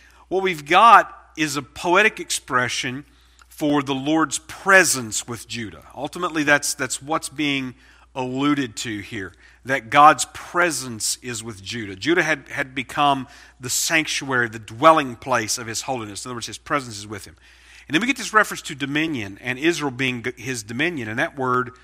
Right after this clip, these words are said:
refers to rule or government or even the realm of rule. Um, and really, it's a parallel expression to what came in the first part of the verse. Um, and it's, again, alluding to the Lord's presence.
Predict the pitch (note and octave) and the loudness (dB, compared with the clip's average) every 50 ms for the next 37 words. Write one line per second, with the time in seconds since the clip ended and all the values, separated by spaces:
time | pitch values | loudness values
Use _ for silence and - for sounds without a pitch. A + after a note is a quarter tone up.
0 | _ _ _ _ _ _ - C3 B2 - - D#3 C#3+ C#3 C3 - - - - C3 | _ _ _ _ _ _ -8 -8 -6 -4 0 2 2 2 0 -2 -6 -8 -8 -8
1 | B2 A2+ G#2+ B2 D3+ E3 E3 E3+ E3+ E3+ D#3 B2 A2 G#2+ G2+ A2 C#3+ D3 D3 D#3 | -8 -8 -4 -2 0 2 2 2 2 0 0 -2 -4 -4 -2 2 2 2 2 0
2 | D3+ D3+ D#3 D3+ D3 - A#2 A#2+ A#2+ B2+ C3 C3 C#3 C3 A#2+ G#2+ A#2+ A2 G2+ G#2 | -4 -4 -6 -6 -8 -10 -10 -8 -4 -4 -4 -4 -4 -6 -6 -6 -8 -10 -10 -8
3 | G#2 A#2+ B2 C3+ D3+ D#3+ E3 E3+ E3 D3 - D3 D3 C#3 C3 B2 A#2+ B2+ C3+ C#3 | -4 -2 -2 -2 -2 -4 -6 -6 -8 -8 -6 -4 -4 -4 -4 -6 -6 -4 -4 -4
4 | C3+ C#3 C#3+ C3+ _ - - - - _ _ _ _ - B2 B2 B2 A#2+ A#2+ - | -4 -6 -8 -10 _ -20 -20 -20 -20 _ _ _ _ 0 2 2 2 2 -2 -6
5 | - D3+ C#3 C#3+ D3+ F#3 G#3+ A#3 G#3 F3+ - - C#3+ B2 - - - F#3 F#3 F#3 | -4 -2 -2 0 0 -2 -2 0 -2 -2 -2 -2 -6 -6 -4 -4 -2 0 0 0
6 | E3 D#3 D3+ C#3+ C3+ B2 - - - - - C3+ C3 C3 - - B2+ G#2 F#2+ F#2+ | 0 0 0 0 -2 -4 -8 -10 -10 -4 0 0 0 0 -2 -6 -8 -10 -14 -18
7 | _ _ _ _ _ _ _ _ _ _ _ _ _ _ _ _ _ _ _ _ | _ _ _ _ _ _ _ _ _ _ _ _ _ _ _ _ _ _ _ _
8 | _ _ - - _ - C3 A#2+ B2+ C#3 C3+ - - C#3 C3+ C3 B2+ B2 A#2 G#2+ | _ _ -20 -20 _ -14 -8 -2 0 0 0 -2 -6 -6 -4 -4 -4 -4 -6 -8
9 | G2 - D#3+ D#3+ - - - C#3+ B2 A#2+ G#2+ G#2+ G2 G#2 G#2 G2+ G#2 G#2 - - | -4 -2 -2 -2 -2 -4 -4 -4 -4 -4 -4 -8 -8 -6 -6 -6 -6 -6 -8 -10
10 | - _ - - - - - _ _ - A#2+ A2+ A2+ A2 G#2+ A2 B2 C#3 C3 B2+ | -12 _ -20 -20 -20 -20 -20 _ _ -4 -2 0 0 0 -2 -4 -4 -2 -2 -2
11 | A#2+ - - B2 B2 - - B2+ B2 A#2 A#2+ D3+ E3 D#3 C#3+ B2+ A2+ A2+ A#2+ B2 | 0 -4 -6 -6 -8 -10 -10 -10 -8 -6 -4 -2 0 0 0 0 -2 -4 -6 -4
12 | C3+ C#3+ C#3+ D3 C#3 B2+ - - C#3 B2+ B2 A2+ A#2+ A#2 G#2+ A#2 A#2+ A#2+ A#2 A2+ | -2 0 0 -2 -4 -4 -8 -8 -6 -6 -6 -6 -8 -8 -6 -6 -4 -4 -4 -4
13 | G2 - - _ - - - B2+ B2 B2 G#2+ G2 F2 E2 - - - | -6 -8 -12 _ -14 -8 -4 -4 -4 -2 -4 -8 -12 -12 -12 -12 -12